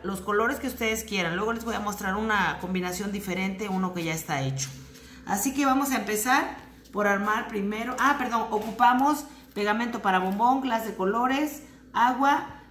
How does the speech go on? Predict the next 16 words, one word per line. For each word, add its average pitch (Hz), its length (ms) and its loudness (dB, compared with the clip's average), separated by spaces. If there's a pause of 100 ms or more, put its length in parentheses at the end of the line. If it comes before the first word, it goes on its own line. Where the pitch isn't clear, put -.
plumón 240 380 2
vegetal, 254 800 0 (200)
eh, 202 540 0
negro 277 680 0
y 202 100 0
azul. 277 600 2
Vamos 214 260 -4
a 214 40 -8
ocupar 202 260 -4
en 208 120 -4
esta 202 160 -6
ocasión. 233 520 -4 (480)
Eh, 208 680 2
bolsa 269 360 4
de - 80 -2
celofán, 262 800 2